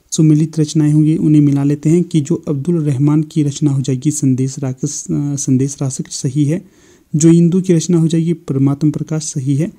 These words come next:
और राम सिंह की रचना हो जाएगी पाहुन दोहा, तो ये भी सही हो जाएगा। तो देखिए, कई बार ये भी प्रश्न पूछा जाता है कि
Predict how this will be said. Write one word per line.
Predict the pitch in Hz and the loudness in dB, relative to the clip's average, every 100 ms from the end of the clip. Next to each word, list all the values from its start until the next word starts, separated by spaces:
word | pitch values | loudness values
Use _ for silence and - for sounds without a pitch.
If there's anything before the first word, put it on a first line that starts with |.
| _ - _ - | _ -20 _ -4
और | 147 147 | -2 0
राम | 135 131 | 0 0
सिंह | 131 - 160 | 0 0 0
की | 165 156 | 0 -2
रचना | 143 156 | -4 -2
हो | 139 131 | -2 0
जाएगी | 135 127 160 | -2 -2 -6
पाहुन | - 135 139 139 | -6 -4 0 0
दोहा, | 127 123 160 | 0 -2 -4
तो | 160 143 | -4 -4
ये | 123 131 | -4 -6
भी | 127 | -8
सही | - 117 123 | -8 -6 -6
हो | 113 | -6
जाएगा। | 123 120 113 117 _ _ _ _ _ _ _ _ - | -6 -6 -8 -12 _ _ _ _ _ _ _ _ -4
तो | |
देखिए, | 170 180 214 | 0 0 0
कई | - 180 | -2 0
बार | 170 170 | 0 0
ये | 165 | 0
भी | 175 | -2
प्रश्न | 165 170 | -2 -2
पूछा | 156 - 156 | -4 -2 -2
जाता | 151 147 156 | -2 -2 0
है | 165 | 0
कि | 160 180 | 0 -4